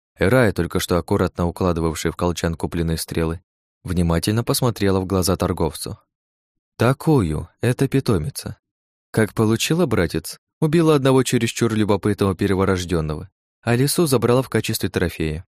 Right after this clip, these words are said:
От слов девушки торговец побледнел. Еще бы, пока он дотянется до своего кинжала, спрятанного под прилавком, девушка успеет опустошить колчан.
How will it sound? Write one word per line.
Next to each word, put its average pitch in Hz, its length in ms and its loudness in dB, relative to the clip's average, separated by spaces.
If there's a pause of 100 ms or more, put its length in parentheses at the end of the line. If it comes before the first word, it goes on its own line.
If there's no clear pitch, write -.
(520)
От 85 160 -2
слов 92 280 2
девушки 90 420 0
торговец 92 480 0
побледнел. 87 640 -4 (140)
Еще 104 360 2
бы, 95 180 0 (340)
пока 95 260 0
он 92 100 2
дотянется 92 500 2
до 87 100 -4
своего 92 300 2
кинжала, 92 500 0
спрятанного 92 520 0
под 90 180 -2
прилавком, 92 560 -2 (120)
девушка 95 360 0
успеет 95 340 0
опустошить 92 500 -2
колчан. 85 460 -4